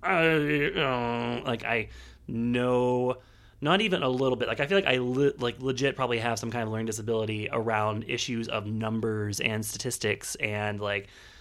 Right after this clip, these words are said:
any kinds of, you know, financial things are just, like, anathema to me. Like, they just, like, they're my kryptonite. My brain starts to fight back at me, like, "No, don't make me."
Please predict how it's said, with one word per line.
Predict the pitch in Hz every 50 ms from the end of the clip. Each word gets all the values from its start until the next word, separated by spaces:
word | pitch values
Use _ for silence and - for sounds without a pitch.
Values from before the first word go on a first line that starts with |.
| - - - - - -
any | 196 208 208 202 185 175 165
kinds | 151 - 147 147 143 143 127 123
of, | 117 107 - -
you | - 135
know, | 123 107 107
financial | 107 - 170 151 156 151 147 143 139 - 151 143
things | - - 143 139 135 131 131 127 120 -
are | 117 113
just, | 117 131 120 - -
like, | 120 107 104 110
anathema | 117 110 113 113 110 101 101 101 - 113 101 101 95
to | 98
me. | 98 98 95 95
Like, | 98 107 107
they | 117 127 131
just, | 123 127 123 123 -
like, | 123 113 110
they're | 107 113
my | 107 98 101
kryptonite. | - - 208 208 - 185 180 170 165 165 160 156 - - - - - - -
My | 113 107
brain | 104 - 190 196 196 196
starts | 196 - 185 180 170 -
to | - 175
fight | - - 170 - -
back | 170 160 160 -
at | - 160
me, | 165 160 156
like, | 131 110 104 120
"No, | 147 160 156 143 135
don't | - 151 160 170 170
make | 175 185 185 165
me." | 156 156 147 127 -